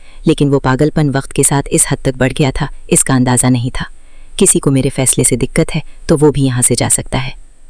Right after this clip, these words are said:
पृथ्वी कपूर ने दांत पीसते हुए कहा। समीक्षा उन्हें जवाब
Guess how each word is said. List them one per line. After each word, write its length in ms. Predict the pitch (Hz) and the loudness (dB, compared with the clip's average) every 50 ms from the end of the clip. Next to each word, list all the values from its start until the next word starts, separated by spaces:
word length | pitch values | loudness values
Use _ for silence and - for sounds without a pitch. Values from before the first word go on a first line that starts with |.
| - - - - - | -20 -18 -14 -2 2
पृथ्वी 280 | - 156 - - 160 | 2 2 4 2 0
कपूर 340 | - - 147 - - 139 131 | 0 0 0 2 2 2 4
ने 140 | 131 135 135 | 4 2 2
दांत 260 | 120 127 127 131 - | 4 2 2 2 2
पीसते 300 | - 127 123 - - - | 0 0 0 0 0 -2
हुए 160 | 127 127 127 | -2 0 -2
कहा। 260 | - - 135 131 131 - - - - - - - - - - - - - | -2 -2 -4 -6 -6 -8 -12 -16 -20 -20 -20 -20 -20 -20 -20 -10 -4 -2
समीक्षा 460 | - - 147 135 127 - - - 131 | 2 2 2 2 2 0 0 0 0
उन्हें 180 | 127 127 139 | 2 2 2
जवाब 260 | 131 - 127 127 123 | 0 2 2 2 0